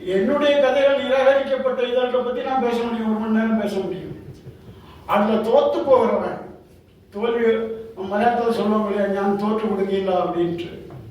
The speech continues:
"I won't get defeated." இந்த உணர்ச்சி உடையவன் வந்து தொடர்ந்து செயல்படுவதற்கான ஒரு தளமாக நாம் இருந்து கொண்டிருக்கிறோம். வேற வி-, விருப்பு வெறுப்புகள் இல்லை, பொலிட்டிக்கல் அஃபிலியேஷன்ஸ் இல்லை,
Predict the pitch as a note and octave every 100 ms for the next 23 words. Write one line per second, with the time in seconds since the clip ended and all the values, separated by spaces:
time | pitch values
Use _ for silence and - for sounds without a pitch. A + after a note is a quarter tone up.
0 | - - - - - F3 F#3+ A#3 A#3 -
1 | - F#3 F#3 - - - - - G3+ A3+
2 | D#4 D4 B3+ - C4 D4 C#4+ - C#4+ B3+
3 | A#3 A#3+ A#3+ A#3 A#3 A3 - - - -
4 | - G3+ G3+ G#3 - G3+ G#3 B3 B3 B3+
5 | G#3+ A3 A#3 A#3 A#3 A3 A3 G3+ G3 A#3
6 | A3 - - D#4 D#4 D4+ C4 A#3 G3 F3+
7 | F3+ E3 D#3 D#3+ D#3 D3+ - - - -
8 | - F3+ F3+ G#3+ G3+ F#3+ F#3+ - G3+ A#3+
9 | - G3+ F#3+ F#3 F3 F3 E3+ F3 E3 -
10 | - - - - - - - - F#3+ A3
11 | A#3 A3+ G#3+ - F#3+ G#3 G3+ F3 F#3 F#3
12 | F3 F3